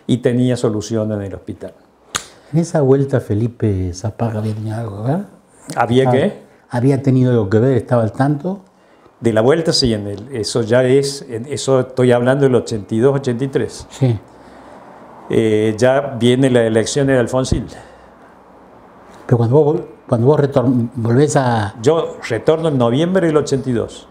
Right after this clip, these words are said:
Speaker 2: Ahí Felipe sabe de eso.
Speaker 1: Felipe no, no estaba ahí, eh, no, no estaba en escena.
Speaker 2: Ah.
Speaker 1: Sí estaba en conocimiento,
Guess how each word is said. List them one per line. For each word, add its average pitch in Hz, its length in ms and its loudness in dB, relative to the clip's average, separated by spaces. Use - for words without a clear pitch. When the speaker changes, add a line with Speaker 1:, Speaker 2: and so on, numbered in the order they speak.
Speaker 2:
Ahí 135 400 2
Felipe 120 480 2
sabe 135 300 0
de 151 80 2
eso. 131 300 -4
Speaker 1:
Felipe 139 440 2
no, 135 540 0
no 123 260 -4
estaba 113 420 0
ahí, 104 280 -6
eh, 101 600 -12
no, 120 200 -4
no 123 140 0
estaba 127 280 2
en 123 100 0
escena. 104 500 -4
Speaker 2:
Ah. 104 240 -4
Speaker 1:
Sí - 220 -2
estaba 113 640 2
en 104 260 -14
conocimiento, 104 720 -6